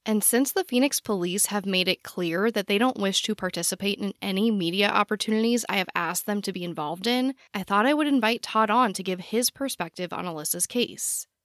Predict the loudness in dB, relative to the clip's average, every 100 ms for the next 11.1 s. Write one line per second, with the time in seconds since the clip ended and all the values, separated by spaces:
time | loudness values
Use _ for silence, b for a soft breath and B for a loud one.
0 | _ -8 -8 -4 -2 2 4 4 2 0
1 | 0 0 -2 0 2 0 -4 -12 -6 -2
2 | -2 -2 -8 -14 -18 _ _ _ -10 -8
3 | -4 0 2 2 2 2 2 -2 0 0
4 | 0 0 0 0 -2 -2 0 0 0 -4
5 | -6 _ -2 2 2 0 -2 -4 -2 -2
6 | -2 -4 -4 -4 -4 -6 -6 -6 -6 -8
7 | -8 -10 -12 _ _ _ _ _ -4 0
8 | 2 2 4 4 4 2 0 -4 0 0
9 | 0 -2 -2 0 0 0 -6 -10 -4 0
10 | 0 0 -2 2 2 2 0 0 0 0
11 | 0